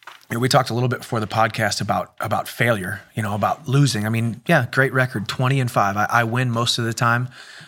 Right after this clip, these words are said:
but I've lost five times. And it's hard to lose publicly. It's hard to lose and feel like you've let so many people down. But I, I look at, I liken the, the, the fact that Peter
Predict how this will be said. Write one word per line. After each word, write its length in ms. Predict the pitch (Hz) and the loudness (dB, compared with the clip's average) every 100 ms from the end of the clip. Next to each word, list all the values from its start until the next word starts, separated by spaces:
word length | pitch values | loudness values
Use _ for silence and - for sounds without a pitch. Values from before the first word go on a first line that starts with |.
| - | 0
but 120 | 120 | 2
I've 140 | 110 | 4
lost 320 | 110 120 120 - | 4 2 2 0
five 300 | 113 110 101 | 2 2 2
times. 440 | 113 117 87 - | 0 0 0 -6
And 100 | 101 | -6
it's 120 | 110 | -6
hard 320 | - 127 143 123 | -4 2 2 2
to 80 | |
lose 340 | 113 123 127 110 | -2 0 0 -2
publicly. 460 | - 120 127 131 | -2 0 0 -2
It's 120 | 110 - | -2 0
hard 260 | 131 131 | 2 2
to 40 | 113 | 2
lose 320 | 117 123 110 | 2 2 0
and 100 | 101 | -2
feel 120 | - | -2
like 160 | 113 107 | -2 -2
you've 120 | 104 | 0
let 180 | 110 - | 0 0
so 120 | - | -2
many 140 | 110 107 | -2 -2
people 240 | 113 - | -4 -2
down. 300 | 113 120 107 | 2 4 2
But 160 | 98 - - - - - _ _ _ _ | -2 -6 -14 -20 -20 -20 _ _ _ _
I, 400 | 123 123 120 113 - _ _ _ _ _ - | 4 4 2 -4 -10 _ _ _ _ _ 0
I 120 | 131 | 2
look 260 | 131 131 131 | 2 -2 0
at, 260 | 117 110 - | -2 -2 -2
I 100 | 123 | 0
liken 480 | 117 127 127 120 | 2 0 0 -2
the, 260 | 110 110 98 | -2 -4 -4
the, 240 | 113 110 101 | -4 -4 -2
the 120 | 110 | -4
fact 320 | - 117 - | 0 0 0
that 180 | 98 - | -6 -4
Peter 480 | 127 120 123 123 | -2 2 2 0